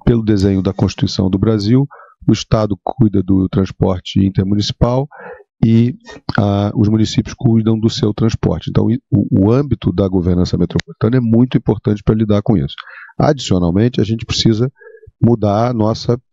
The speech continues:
eh, cabeça em relação a como transportar essas pessoas, né? O transporte rodoviário, quer dizer, borracha, eh, eh, asfalto e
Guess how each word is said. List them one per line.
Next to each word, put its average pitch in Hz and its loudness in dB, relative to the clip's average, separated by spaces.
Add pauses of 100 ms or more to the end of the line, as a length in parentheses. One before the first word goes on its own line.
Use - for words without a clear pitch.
(380)
eh, 87 2 (400)
cabeça 104 0
em 104 -2
relação 107 0
a 110 -2 (180)
como 139 2
transportar - -2
essas - -4
pessoas, - -4
né? 98 2 (340)
O 104 4
transporte 101 -2
rodoviário, 90 0
quer 80 -2
dizer, 78 0
borracha, 95 -2 (640)
eh, 82 -2 (480)
eh, - -2
asfalto 82 -4 (220)
e 101 2